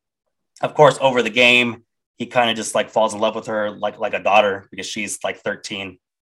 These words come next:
like, the same age as Sarah was when she died. And basically, Joel just gets, like, his human emotion back, right? Like, his human feelings back. He falls in love with this girl. It's, it's like, it's like his daughter all over again.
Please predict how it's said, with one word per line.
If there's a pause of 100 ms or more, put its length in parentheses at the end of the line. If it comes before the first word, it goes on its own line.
(140)
like,
the
same
age
as
Sarah
was
when
she
died. (1080)
And
basically,
Joel
just (520)
gets,
like,
his
human
emotion
back,
right?
Like,
his
human
feelings
back. (400)
He
falls
in
love
with
this
girl.
It's,
it's
like,
it's
like
his
daughter
all
over
again.